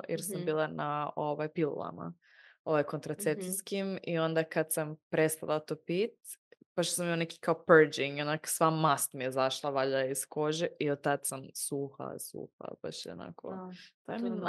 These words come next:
Speaker 1: nazad tu.”
Speaker 2: poslije pilula.
Speaker 1: Da, kao, „Daj mi nazad malo onak masnoće, onak da više ne zateže toliko.”
Speaker 2: No, možda nam je uvijek tak zabavno,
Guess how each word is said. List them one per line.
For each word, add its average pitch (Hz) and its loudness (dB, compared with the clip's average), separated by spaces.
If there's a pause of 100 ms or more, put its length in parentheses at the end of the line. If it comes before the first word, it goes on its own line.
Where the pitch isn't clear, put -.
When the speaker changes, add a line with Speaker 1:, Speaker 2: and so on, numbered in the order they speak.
Speaker 1:
nazad 202 0
tu.” - -10
Speaker 2:
poslije 175 2
pilula. 170 -6
Speaker 1:
Da, 185 -4
kao, 220 4
„Daj 233 8
mi 262 8
nazad 233 8
malo 226 8
onak 135 4
masnoće, 233 8
onak 190 4
da 220 6
više 240 6
ne 202 6
zateže 185 4
toliko.” - -4
Speaker 2:
No, 180 -4
možda 208 2
nam 226 2
je 226 2
uvijek 233 4
tak 214 0
zabavno, 190 6